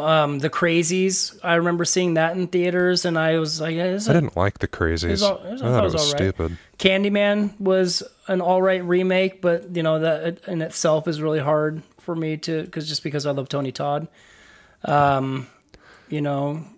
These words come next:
Speaker 1: I know you talked
Speaker 2: Well,
Speaker 1: about
Speaker 2: and, you know, again, it goes back to what we were talking about at the beginning. You know, it depends on how precious you hold the originals.
Speaker 1: Mm-hmm.
Speaker 2: You're, you love Candyman to the nth degree. I believe one of your posters that's bored out is Candyman. I didn't watch it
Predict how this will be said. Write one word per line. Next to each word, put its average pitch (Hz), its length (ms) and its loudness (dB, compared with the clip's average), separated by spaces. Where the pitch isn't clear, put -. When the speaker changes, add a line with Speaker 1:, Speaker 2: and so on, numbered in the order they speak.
Speaker 1:
I 180 120 -6
know 151 100 -2
you 147 140 0
talked 143 240 0
Speaker 2:
Well, 143 100 10
Speaker 1:
about 151 80 8
Speaker 2:
and, 170 80 2
you 165 80 6
know, 156 140 8
again, 139 260 6
it 117 60 6
goes 104 240 6
back 98 200 6
to - 60 -2
what 98 60 2
we 90 60 0
were 85 40 -2
talking 85 240 -4
about 85 140 -2
at 85 60 -6
the - 120 -20
beginning. 85 500 -6
You 92 120 -2
know, 92 100 0
it 90 80 -2
depends 131 320 0
on 113 120 6
how 104 140 2
precious 98 520 2
you 95 100 2
hold 87 240 0
the 80 80 -2
originals. 78 640 -6
Speaker 1:
Mm-hmm. 135 280 -8
Speaker 2:
You're, 98 300 4
you 101 160 -2
love 98 240 4
Candyman 87 760 0
to 95 120 0
the 87 180 0
nth 90 240 -4
degree. 85 400 -2
I 85 60 -2
believe 87 320 -4
one 85 140 -2
of 82 120 -6
your 82 80 -2
posters 85 500 -2
that's 85 160 -8
bored 87 300 -2
out 80 200 -4
is 80 140 -8
Candyman. 85 560 -4
I 110 120 8
didn't 104 220 4
watch 95 280 6
it 95 140 4